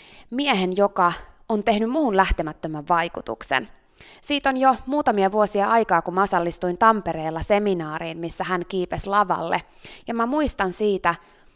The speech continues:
aina sen positiivisen energian, sen käsittämättömän asenteen ja voiman nimenomaan positiivisuuden kautta, mikä mulle jäi mieleen. Ja tää mies on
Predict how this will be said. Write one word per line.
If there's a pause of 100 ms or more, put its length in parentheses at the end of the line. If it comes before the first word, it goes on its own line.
(280)
aina
sen
positiivisen
energian, (260)
sen (240)
käsittämättömän (100)
asenteen (460)
ja
voiman (380)
nimenomaan
positiivisuuden
kautta, (260)
mikä (300)
mulle
jäi
mieleen. (640)
Ja (1120)
tää
mies
on